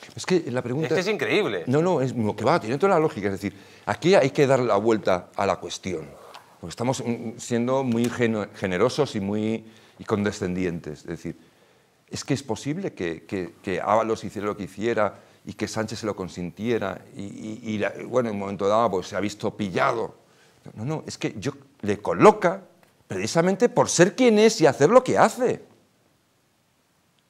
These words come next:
Speaker 1: Esa es la cuestión. Es decir, cuando digo que el,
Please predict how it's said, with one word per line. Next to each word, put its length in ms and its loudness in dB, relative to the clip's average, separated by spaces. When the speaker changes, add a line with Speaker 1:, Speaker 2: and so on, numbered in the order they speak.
Speaker 1:
Esa 160 4
es 80 6
la 80 8
cuestión. 640 6
Es 60 -6
decir, 200 2
cuando 320 4
digo 320 8
que 180 6
el, 240 -4